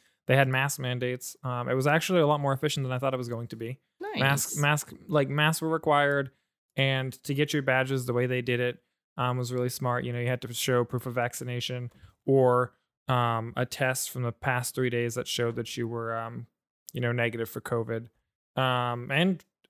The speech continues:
Speaker 1: it worked. I mean, you, if e-, either you had those things or you didn't get your badge. But you didn't get your badge, you didn't get in.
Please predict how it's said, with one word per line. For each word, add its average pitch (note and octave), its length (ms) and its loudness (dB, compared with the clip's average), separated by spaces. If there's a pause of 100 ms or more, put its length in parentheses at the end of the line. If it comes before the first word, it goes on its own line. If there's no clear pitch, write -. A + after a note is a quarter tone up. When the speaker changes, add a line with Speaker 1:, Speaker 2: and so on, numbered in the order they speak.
(100)
Speaker 1:
it E3 320 2
worked. G3 480 6
I C3 60 -2
mean, C#3+ 220 2
you, C#3 280 -2
if C3 180 0
e-, - 40 -8
either D#3 360 4
you D#3 140 8
had E3 300 6
those F3+ 200 4
things F3+ 260 4
or E3+ 40 6
you D#3 80 4
didn't D#3 160 2
get D#3 160 2
your D#3+ 80 0
badge. E3 300 4
But A#2+ 100 -2
you C#3 60 2
didn't C#3 80 2
get C3+ 140 -2
your C#3+ 80 -2
badge, C#3 220 2
you C#3 60 2
didn't C#3 220 -2
get C#3 120 2
in. E3 240 2